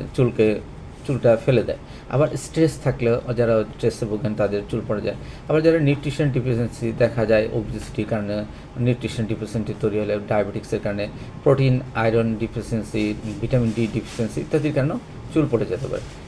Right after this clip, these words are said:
আবার অনেকে দেখা যায় স্কা-, স্কা-, স্ক্যাল্পের প্রবলেম থাকে, যেমন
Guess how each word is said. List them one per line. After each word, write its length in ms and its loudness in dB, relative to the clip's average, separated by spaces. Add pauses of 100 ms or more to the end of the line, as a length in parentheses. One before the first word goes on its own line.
(160)
আবার 300 2
অনেকে 300 4
দেখা 200 2
যায় 120 -2
স্কা-, 400 -2
স্কা-, 420 0
স্ক্যাল্পের 640 4
প্রবলেম 380 6
থাকে, 240 2
যেমন 300 2